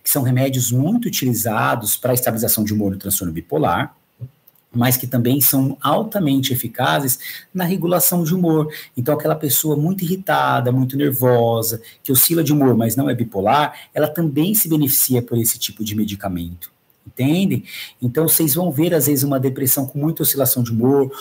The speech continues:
ou aquela ansiedade muito intensa, muito intensa, que esses remédios, eles dão uma, uma segurada. E olha que interessante,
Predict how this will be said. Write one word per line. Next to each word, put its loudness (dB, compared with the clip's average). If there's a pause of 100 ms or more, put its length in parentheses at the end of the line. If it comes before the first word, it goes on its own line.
(140)
ou 2
aquela 0
ansiedade 0
muito 2
intensa, 0
muito 0
intensa, -2 (440)
que 2
esses 2
remédios, 2
eles 0
dão 2
uma, 2 (220)
uma 0
segurada. -2 (460)
E 2
olha 4
que -2
interessante, 0